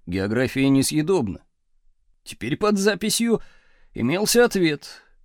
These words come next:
«Это не я обглодал, а моя собака».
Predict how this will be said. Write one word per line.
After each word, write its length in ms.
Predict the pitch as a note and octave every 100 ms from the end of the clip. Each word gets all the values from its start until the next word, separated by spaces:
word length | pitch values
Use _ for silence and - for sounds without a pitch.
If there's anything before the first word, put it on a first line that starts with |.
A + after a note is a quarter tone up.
| _ _ -
«Это 220 | A#3+ C4+
не 180 | C4+ A3+
я 220 | C#3+ A#2+
обглодал, 640 | B2+ C3 D3+ E3+ A#3+ C#4 - - _
а 120 | -
моя 320 | A3 C4 F#3 F#3
собака». 640 | - A3+ C3 G#2+ -